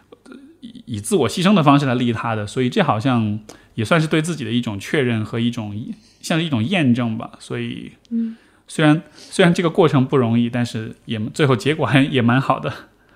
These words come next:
Speaker 2: 对。
Speaker 1: 嗯。
Speaker 2: 我能感受到这种利他跟以，从，从观众的，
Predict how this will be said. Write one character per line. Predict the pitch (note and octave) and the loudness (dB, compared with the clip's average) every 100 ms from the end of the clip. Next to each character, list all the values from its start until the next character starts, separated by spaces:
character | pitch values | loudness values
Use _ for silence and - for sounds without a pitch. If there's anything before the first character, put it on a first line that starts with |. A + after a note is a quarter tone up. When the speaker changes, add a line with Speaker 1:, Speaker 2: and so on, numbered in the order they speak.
| _ _ _ _ _ | _ _ _ _ _
Speaker 2:
对。 | - A#3 A3 A3 _ _ | -12 -10 -12 -16 _ _
Speaker 1:
嗯。 | D#3 C#3+ C#3+ | -8 -6 -2
Speaker 2:
我 | B3 | 0
能 | B3+ | 0
感 | D4 A3+ | 0 -2
受 | A#3 | -2
到 | B3 A#3 | -2 -2
这 | A3+ C#4 | -2 -4
种 | A3+ G3+ | -4 -6
利 | A3+ | -8
他 | G#3+ A3 G#3+ | -8 -10 -10
跟 | A3 A3 G#3+ A3 - _ _ _ _ _ _ _ _ _ _ | -8 -6 -6 -8 -10 _ _ _ _ _ _ _ _ _ _
以， | G3+ G3+ _ | -12 -12 _
从， | - A3+ G#3+ | -10 -6 -6
从 | - G#3+ | -6 -6
观 | A#3 A#3+ | -2 0
众 | C4 A#3+ | 0 0
的， | G#3+ | -2